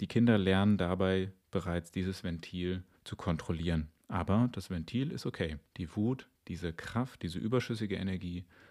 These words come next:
die muss irgendwo abgelassen werden. Die Wut, die nach außen getragen wird, ist für mich leichter zu begleiten als die Wut,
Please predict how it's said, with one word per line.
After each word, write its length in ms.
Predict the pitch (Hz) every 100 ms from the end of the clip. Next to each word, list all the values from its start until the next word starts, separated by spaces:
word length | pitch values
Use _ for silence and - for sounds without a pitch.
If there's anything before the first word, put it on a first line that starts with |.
| _ _ _
die 80 | 85
muss 540 | 82 85 110 - - -
irgendwo 580 | 95 92 87 90 92 98 _
abgelassen 600 | - - 95 92 92 -
werden. 260 | 92 - 104 _ _ _ _ - - - - - - - _ _ _ -
Die 120 | 95
Wut, 340 | 139 180 - - - _ -
die 60 |
nach 120 | 101
außen 300 | 101 120 147
getragen 400 | 135 - 113 113
wird, 160 | 110 107
ist 140 | -
für 140 | - 90
mich 440 | 85 123 160 -
leichter 380 | 95 98 123 120
zu 80 | 110
begleiten 380 | 113 104 104 98
als 120 | 98
die 140 | 92 95
Wut, 240 | 92 -